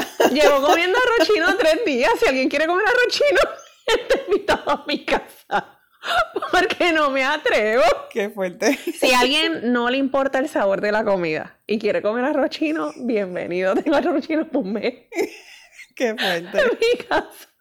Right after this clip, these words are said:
Speaker 1: Ay,
Speaker 2: Así
Speaker 1: ay,
Speaker 2: que
Speaker 1: ay.
Speaker 2: eso ha sido como que el, el, el papelón más reciente.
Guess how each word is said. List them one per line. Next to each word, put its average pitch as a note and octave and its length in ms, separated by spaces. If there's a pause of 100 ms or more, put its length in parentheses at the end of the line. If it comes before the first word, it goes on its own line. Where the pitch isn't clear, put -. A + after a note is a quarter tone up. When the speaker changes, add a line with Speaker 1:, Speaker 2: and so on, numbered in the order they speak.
(1120)
Speaker 1:
Ay, F#3+ 200
Speaker 2:
Así B3+ 180
Speaker 1:
ay, - 40
Speaker 2:
que - 80
Speaker 1:
ay. B3+ 180
Speaker 2:
eso G4+ 140
ha G4 60
sido F4+ 240
como E4 220
que A3+ 280
el, - 120
el, F#3 400
el F#3 200
papelón F#3+ 480
más G#3+ 140
reciente. B3+ 680